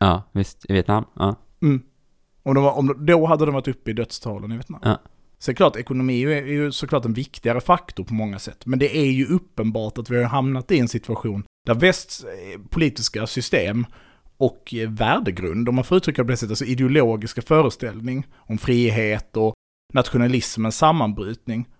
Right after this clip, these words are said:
Speaker 2: antar jag att det grundar sig i, gör att man är betydligt känsligare för, för förluster.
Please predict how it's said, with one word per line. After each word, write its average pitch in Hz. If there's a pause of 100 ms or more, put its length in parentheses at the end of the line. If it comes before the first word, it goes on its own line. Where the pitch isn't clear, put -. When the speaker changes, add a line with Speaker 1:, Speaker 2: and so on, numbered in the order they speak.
(200)
Speaker 2:
antar 120
jag 107
att 101
det 107
grundar 113
sig 107
i, 120 (420)
gör 120
att 110
man 123
är 110
betydligt 104
känsligare 104
för, -
för -
förluster. 185